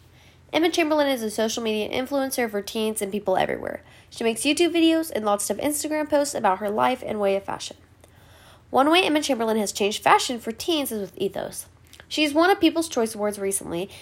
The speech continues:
and that happened because of how much influence she has on teens, and they believe that she deserves to be recognized for her impact. Her recognition showed that many people trusted her and have been changed by her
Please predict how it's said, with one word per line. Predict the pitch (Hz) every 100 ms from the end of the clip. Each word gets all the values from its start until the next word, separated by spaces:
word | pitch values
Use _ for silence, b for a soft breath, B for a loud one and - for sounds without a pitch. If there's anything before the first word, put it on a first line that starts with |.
| B
and | - 226
that |
happened | 220 427 480 240 226
because | 226 202
of | 202
how | 190
much | 190 -
influence | 339 330 277 247 -
she | 220
has | 202 208
on | 202
teens, | - 269 269 -
and | 214
they | 214
believe | 220 226 240
that | 214
she | 214 196
deserves | 190 202 226 226 -
to |
be | 202
recognized | 180 170 - -
for | -
her | 175
impact. | - - - - - - b b b b b -
Her | 285
recognition | 285 302 277 269 247
showed | 240 233
that | 208 208
many | 220 262 254
people | 247 226
trusted | - 294 294 285
her | 294
and | 277 247
have | 226 202
been | 196
changed | 233 214 220 -
by | 202
her | 208 226 214 -